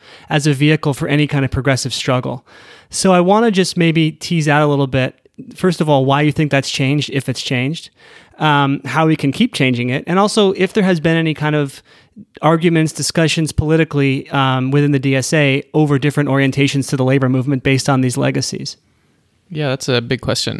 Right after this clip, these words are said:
Speaker 2: The reality is that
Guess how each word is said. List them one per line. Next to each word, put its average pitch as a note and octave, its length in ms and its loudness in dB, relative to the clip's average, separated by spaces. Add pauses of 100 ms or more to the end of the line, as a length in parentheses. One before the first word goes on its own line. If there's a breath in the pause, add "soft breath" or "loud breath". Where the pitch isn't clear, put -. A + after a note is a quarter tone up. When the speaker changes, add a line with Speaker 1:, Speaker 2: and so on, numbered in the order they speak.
(140)
Speaker 2:
The C3+ 880 2 (840 soft breath)
reality F3+ 500 2
is C#3+ 140 -2
that C3 280 2